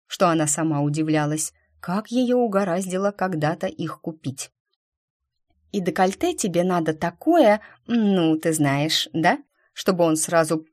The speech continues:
пф!" Настя опустила указательный палец к виску, изображая револьвер. "И умер!" Ева глянула на подругу. Настю уже немного развезло. Может, забить на всё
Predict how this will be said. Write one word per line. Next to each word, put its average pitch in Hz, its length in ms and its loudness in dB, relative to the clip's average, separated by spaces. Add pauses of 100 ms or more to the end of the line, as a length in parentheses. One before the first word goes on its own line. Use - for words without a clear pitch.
(100)
пф!" - 400 -6 (420)
Настя 156 520 -2
опустила 156 560 -2
указательный 143 720 -2
палец 143 320 -4
к - 80 -10
виску, 208 420 0 (340)
изображая 156 640 0
револьвер. 147 600 -2 (680)
"И 208 340 -2
умер!" 156 680 4 (520)
Ева 156 340 2
глянула 156 460 0
на 147 120 2
подругу. 151 640 -4 (380)
Настю 170 460 -2
уже 190 340 -2
немного 156 480 2
развезло. 147 640 -4 (360)
Может, 160 520 -2
забить 160 420 -2
на 151 140 0
всё 143 340 -6